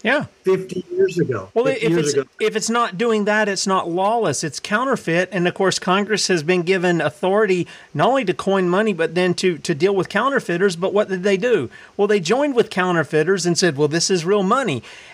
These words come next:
Speaker 1: And I think that's the, that's, this is the correlation I'm seeing. The money issue is forbidden. The way we have money now is forbidden in our Constitution.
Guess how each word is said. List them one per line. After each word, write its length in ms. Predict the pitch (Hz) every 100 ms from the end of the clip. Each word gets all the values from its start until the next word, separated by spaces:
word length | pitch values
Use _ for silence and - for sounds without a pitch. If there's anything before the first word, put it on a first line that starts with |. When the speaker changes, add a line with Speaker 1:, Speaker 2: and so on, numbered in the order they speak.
| -
Speaker 1:
And 160 | 202
I 80 | 220
think 320 | 208 269 285
that's 260 | 220 233 -
the, 200 | 208 -
that's, 320 | 160 170 202
this 340 | 208 160 220 269
is 80 |
the 60 | 240
correlation 560 | - 233 214 202 202 180
I'm 160 | 165
seeing. 460 | 143 - 196 123 101 - - - _ _ _ _ -
The 120 | 160
money 520 | 160 170 220 294 233
issue 540 | 220 208 202 190 180 175
is 280 | 170 156 -
forbidden. 600 | - 170 135 202 147 127
The 80 | 120
way 180 | 147
we 140 | 185 214
have 320 | 180 196 143
money 420 | 139 156 175 190
now 540 | 175 160 165 139 110 113
is 200 | 143 131
forbidden 560 | - 143 110 170 196 180
in 120 | 151
our 140 | 139
Constitution. 840 | 127 156 139 - 131 175 156 -